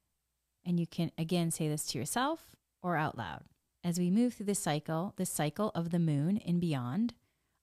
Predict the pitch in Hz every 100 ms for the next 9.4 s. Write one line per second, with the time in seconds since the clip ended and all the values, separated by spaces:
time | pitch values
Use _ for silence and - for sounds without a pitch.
0 | - 175 190 170 185 - 190 - 185 185
1 | 165 139 156 202 - 139 120 202 220 _
2 | _ _ _ 165 151 165 220 339 285 -
3 | - _ - - 147 151 147 160 202 165
4 | 143 - 165 - 156 - 135 139 151 127
5 | 170 180 233 247 165 - _ _ _ _
6 | _ _ _ _ _ _ _ _ _ _
7 | _ _ _ _ _ _ _ _ _ _
8 | _ _ _ _ _ _ _ _ _ _
9 | _ 185 165 160